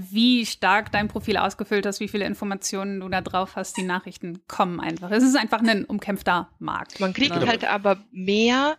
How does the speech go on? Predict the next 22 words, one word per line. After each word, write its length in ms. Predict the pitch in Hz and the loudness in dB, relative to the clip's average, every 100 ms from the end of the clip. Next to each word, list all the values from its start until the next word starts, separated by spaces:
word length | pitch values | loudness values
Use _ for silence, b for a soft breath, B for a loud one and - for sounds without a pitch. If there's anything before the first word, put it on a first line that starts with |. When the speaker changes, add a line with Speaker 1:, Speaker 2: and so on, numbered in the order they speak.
| - | -2
Speaker 2:
Nachrichten, 600 | 208 226 233 240 - 226 | 2 2 0 -8 -6 -6
die 100 | 214 | -4
tatsächlich 580 | 190 - 208 196 - - | -2 -2 -2 -4 -6 -4
passen, 500 | 233 - 277 302 339 _ _ | -4 -4 -6 -8 -10 _ _
wenn 280 | 190 196 196 | -2 2 4
man 320 | 202 196 185 - | 4 2 -2 -8
möglichst 680 | 202 214 262 - 226 - - | 0 2 2 0 -2 -2 -6
viel 240 | - 269 269 | -4 0 0
über 200 | 202 190 | 2 0
sich 220 | 190 - | 0 -4
verrät 440 | 180 196 277 - _ B B B _ | -6 -4 -4 -6 _ B B B _
und 380 | 202 220 - - | 0 2 2 2
auch 300 | 214 214 - - | 2 0 -8 0
nicht 280 | 214 269 254 | 2 2 4
mal 240 | 220 220 | 4 4
unbedingt 480 | 233 226 214 208 220 | 4 4 4 2 2
nur, 240 | 226 233 | 4 4
was 180 | 190 - | 2 -2
man 180 | 196 185 | -6 -6
kann, 340 | - 277 214 | 0 0 0
sondern 280 | 180 170 180 | -4 -4 -4
eher, 460 | - 202 220 214 | 0 2 2 0